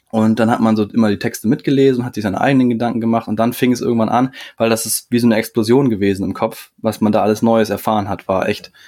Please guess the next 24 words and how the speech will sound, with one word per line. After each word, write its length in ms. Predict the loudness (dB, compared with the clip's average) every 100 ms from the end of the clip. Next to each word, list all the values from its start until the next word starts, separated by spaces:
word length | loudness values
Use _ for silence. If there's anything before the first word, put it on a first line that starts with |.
| -20 _
das 100 | -4
war 80 | -4
überwältigend, 720 | 0 0 2 0 0 -4 -4
ne? 180 | -4 -4 -8 -20 -20 _ _
Und, 380 | -2 -2 -2 -2
äh, 240 | 0 2
da, 120 | 0
das 220 | 0 0 2
musste 280 | 0 -2
wieder 140 | -2 0
raus 240 | 0 -2
aus 100 | -4
meinem 180 | -6 -6
Kopf. 300 | -8 -12 -16 _ _ _ _ _ _
Und 480 | -2 -2 -4 -10 _ _ _ _ _
deswegen 380 | -2 2 2 2
habe 100 | 0
ich 100 | 0
eigentlich 240 | -2 -2
angefangen 460 | 0 0 0 -2 0
mit 100 | 0
einem 100 | -2
Blog 300 | -2 -4 -6
zuerst 600 | -6 -2 -2 -4 -12